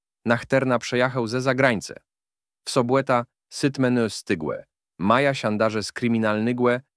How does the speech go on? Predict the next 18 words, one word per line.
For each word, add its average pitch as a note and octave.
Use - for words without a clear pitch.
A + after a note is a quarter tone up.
wedzylu A#2+
kłemende A#2+
w G2
Lambuergui, A2+
dostele A#2
wiada. G2+
Że A2
w A2+
jedny E3+
z C3
restauracjów A#2
na D2+
terenie G2
Płytcigłe A#2
kryzy, D#2+
płekezał B2+
sa F#2+
chłop, G2+